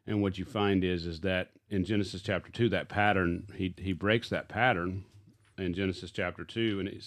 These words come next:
it says that, um, it, it actually just says, "Then God blessed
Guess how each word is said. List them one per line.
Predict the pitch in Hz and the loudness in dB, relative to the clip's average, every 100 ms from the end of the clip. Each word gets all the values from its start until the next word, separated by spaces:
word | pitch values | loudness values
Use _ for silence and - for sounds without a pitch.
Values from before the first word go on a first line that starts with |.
| - | -10
it | 95 90 | -10 -10
says | - 110 98 92 85 | -2 2 2 0 -2
that, | 95 92 - _ _ _ _ _ _ 117 | -4 -4 -6 _ _ _ _ _ _ -6
um, | 98 90 87 92 - _ _ _ - | -4 -2 -2 -6 -8 _ _ _ -8
it, | 104 - | -8 -4
it | 104 | -2
actually | 110 113 104 107 | 2 0 2 0
just | 98 92 | 0 -2
says, | 101 90 | -2 0
"Then | 95 92 | 2 0
God | 95 95 87 | 0 -2 -2
blessed | 95 104 127 - - | -2 0 0 -2 -12